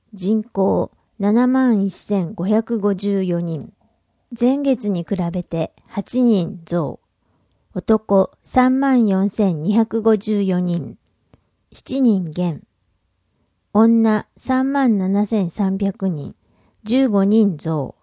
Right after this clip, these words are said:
世帯数、三万三千四百五十九世帯。四十九世帯増。市内の交通事故、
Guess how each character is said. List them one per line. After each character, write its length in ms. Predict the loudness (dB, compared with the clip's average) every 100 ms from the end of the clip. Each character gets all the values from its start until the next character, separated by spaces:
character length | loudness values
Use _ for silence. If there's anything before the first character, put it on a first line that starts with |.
| _ _ _ _ _ _ _
世 220 | _ -4 0
帯 220 | 2 2
数、 460 | 0 -6 -6 -6 -10 _ _ _
三 360 | -2 2 2 2
万 220 | 2 2
三 300 | 2 2 2
千 260 | 0 0
四 240 | 2 2 2
百 240 | 0 -2
五 140 | -6 -6
十 260 | -2 -4 -4
九 280 | -4 -2
世 220 | 0 -2 -4
帯。 220 | -8 -12 _ _ _ _ _ _ -2
四 260 | 0 2 2
十 220 | 2 0
九 280 | 0 0 0
世 200 | 0 -2
帯 280 | -2 -4 -8
増。 380 | -6 -4 -6 -12 _ _ _ _ _ _ _ _ _ _ _ _ _
市 180 | -12 -4
内 280 | 0 0 0
の 160 | 0 0
交 200 | 0 0
通 280 | -4 -6 -4
事 160 | -6
故、 320 | -10 -10 -10